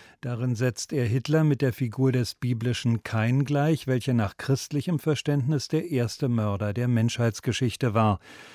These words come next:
Das Bild zeige die Perspektive eines Künstlers im Exil auf das katastrophale Ausmaß des Mordens und der Zerstörung in Deutschland. Das sagte Museumschef Raphael Gross während der Präsentation in der Dauerausstellung zum Nationalsozialismus.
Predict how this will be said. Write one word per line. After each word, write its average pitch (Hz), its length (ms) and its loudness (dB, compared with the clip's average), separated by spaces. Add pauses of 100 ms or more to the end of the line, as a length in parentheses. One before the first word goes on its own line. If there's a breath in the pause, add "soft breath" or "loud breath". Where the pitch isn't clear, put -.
(200 loud breath)
Das 123 200 -2
Bild 156 280 2
zeige 143 440 2
die 127 200 0
Perspektive 135 720 -2
eines 135 280 -2
Künstlers 143 600 0
im 139 140 0
Exil 139 580 0
auf 139 240 -2
das 120 320 -2
katastrophale 131 880 0
Ausmaß 113 640 0
des - 300 -4
Mordens 107 560 0
und 107 180 -2
der 101 140 -2
Zerstörung 107 720 0
in 139 240 0
Deutschland. 120 640 2 (480 loud breath)
Das 101 140 -8
sagte 113 340 -2
Museumschef 120 840 0
Raphael 113 500 -2
Gross 110 400 -4
während 110 320 -2
der 104 120 0
Präsentation 110 920 0
in 143 180 0
der 135 160 2
Dauerausstellung 107 1120 -2
zum 127 320 0
Nationalsozialismus. 104 1700 -2